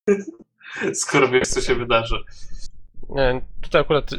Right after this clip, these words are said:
Speaker 2: na ileś tam lat w przód widzisz tą linię czasu i jesteś w stanie właśnie stwierdzić, co będzie.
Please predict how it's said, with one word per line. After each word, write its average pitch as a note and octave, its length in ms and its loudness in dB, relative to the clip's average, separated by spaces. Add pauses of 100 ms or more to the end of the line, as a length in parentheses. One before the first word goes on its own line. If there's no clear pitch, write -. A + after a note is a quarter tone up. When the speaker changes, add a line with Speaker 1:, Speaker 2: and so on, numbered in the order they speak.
(180)
Speaker 2:
na C3+ 140 2
ileś E3 260 2
tam D3 200 0
lat C#3 220 2
w - 100 -14
przód A#2 240 -4
widzisz A2+ 400 -2
tą G2+ 180 -4
linię G2+ 240 -2
czasu A2 400 -2
i G#2 160 -6
jesteś G#2 300 -8
w - 40 -10
stanie A2 280 -2
właśnie G#2 360 -4
stwierdzić, G#2 460 -8
co A2+ 160 0
będzie. G2+ 360 -4